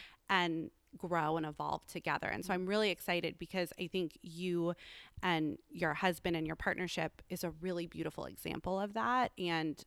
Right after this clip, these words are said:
Speaker 1: I think the work you do is really incredible. And you guys are so open with everything that you've been through. And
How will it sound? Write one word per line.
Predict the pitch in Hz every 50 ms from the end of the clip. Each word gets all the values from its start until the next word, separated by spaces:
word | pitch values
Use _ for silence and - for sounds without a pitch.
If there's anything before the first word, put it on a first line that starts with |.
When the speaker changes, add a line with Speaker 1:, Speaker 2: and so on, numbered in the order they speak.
| - -
Speaker 1:
I | 175
think | 160 - 165 -
the | -
work | 170 170 139 - -
you | 170
do | - 160 156
is | 151 - -
really | 170 165 - -
incredible. | - - - - - 165 165 - -
And | - 185
you | 180
guys | - 175 180 -
are | 165 160
so | - - - - 214 220 220 -
open | - 180 170 - - - - 69
with | - 170 - - -
everything | - 175 165 180 185 170 170 - 165 165 - 190 175 175 - - - - - - - - - _ _ -
that | 196 175 - -
you've | 185 170 151 -
been | - 165 165 180 180
through. | 190 180 165 160 180 - - -
And | 185 185 175 175 175 170